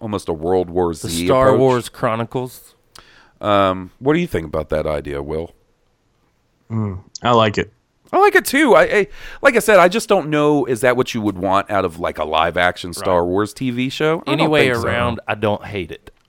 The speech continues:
Speaker 1: Right. I don't hate it for sure. I ain't hating it. Uh, Will, what would you be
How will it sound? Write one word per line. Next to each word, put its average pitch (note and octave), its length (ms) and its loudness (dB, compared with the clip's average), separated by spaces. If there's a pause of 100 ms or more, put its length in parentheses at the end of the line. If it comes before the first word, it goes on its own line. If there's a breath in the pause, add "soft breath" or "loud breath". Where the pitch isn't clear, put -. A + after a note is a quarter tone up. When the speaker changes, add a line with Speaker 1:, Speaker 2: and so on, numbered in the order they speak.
(580)
Speaker 1:
Right. A#2+ 420 4 (180)
I C3+ 80 -2
don't D#3 220 4
hate A#2 200 0
it - 120 -14
for - 120 -18
sure. - 280 -8 (640 soft breath)
I A#2 60 -4
ain't A#2+ 140 -2
hating F#2 260 -4
it. - 100 -20 (600 soft breath)
Uh, G#2 260 4
Will, A#2+ 360 6
what C3+ 160 4
would C#3+ 140 -6
you B2+ 120 -6
be F#2+ 420 -4